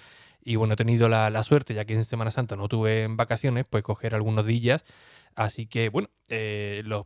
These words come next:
podcasts de, de esta semana, pues los haré desde el centro de, de operaciones. Y quizás, pues, escucháis el audio un poco más regulera,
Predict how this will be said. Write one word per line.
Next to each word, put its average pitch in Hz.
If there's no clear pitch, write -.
podcasts 131
de, 117
de 117
esta 117
semana, 131
pues 107
los 101
haré 107
desde 107
el 104
centro 117
de, 104
de 110
operaciones. 107
Y -
quizás, 147
pues, 110
escucháis 113
el 113
audio 113
un 110
poco 113
más 107
regulera, 120